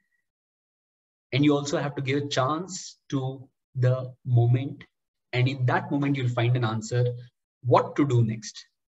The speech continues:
But if you are having a presumption, if you are having a stereotype that this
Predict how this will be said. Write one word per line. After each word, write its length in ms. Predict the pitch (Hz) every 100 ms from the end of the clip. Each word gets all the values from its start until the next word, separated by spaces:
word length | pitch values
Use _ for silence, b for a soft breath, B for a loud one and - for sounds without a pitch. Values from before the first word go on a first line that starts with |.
| _ _ _ _
But 120 | - 131
if 100 | -
you 120 | 139
are 180 | 139 139 - _
having 380 | - 131 175 214
a 60 | 175
presumption, 600 | 123 120 - - 131 127
if 140 | 120
you 100 | 139
are 120 | 131
having 340 | 127 123 156 175
a 60 |
stereotype 540 | 147 - 139 143 135 131
that 260 | 127 120
this 220 | - 165